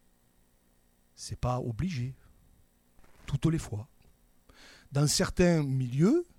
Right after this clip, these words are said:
évangéliques, euh, ils prennent le pain et le vin une fois par mois. Un dimanche par mois. Chacun fait comme il veut. Il est dit toutes les fois. On pourrait le prendre tous les jours. Toutes les fois. Voyez ?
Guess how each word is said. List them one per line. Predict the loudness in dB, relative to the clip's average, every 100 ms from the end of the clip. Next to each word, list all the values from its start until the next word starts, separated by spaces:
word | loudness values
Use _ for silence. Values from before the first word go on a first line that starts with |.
| _ _ -10
évangéliques, | -2 0 0 0 -2 -2 -14 _ _ _ _ _ _ _ _ _ -6
euh, | -4 -2 0
ils | 0
prennent | 2 4 6
le | 6
pain | 6
et | 4
le |
vin | 4
une | 4 2
fois | 2 -2
par | -2
mois. | -2 -2 -8 -20 -20 -20 _ -2
Un | 0
dimanche | 0 0 0 -2
par | -6
mois. | -6 -8 -12 -20 -20 _ -20 -20 -20 _ _ _ _ _ -20 -20 _ -20 -20 _ -20 _ -18
Chacun | -14 -8 -8
fait | -6
comme | -2 0
il | 0
veut. | -2
Il | -2
est | 0
dit | -2
toutes | -2 -2 0
les | 0
fois. | 0 0
On | 4
pourrait | 4
le | 2
prendre | 0 -2
tous | 0
les | 0
jours. | 0 -6 -20 _ _ _ _ _ _ -2
Toutes | 2 4
les | 2
fois. | 2 0 0 _ _ _ _ _ _ _
Voyez ? | -6 -4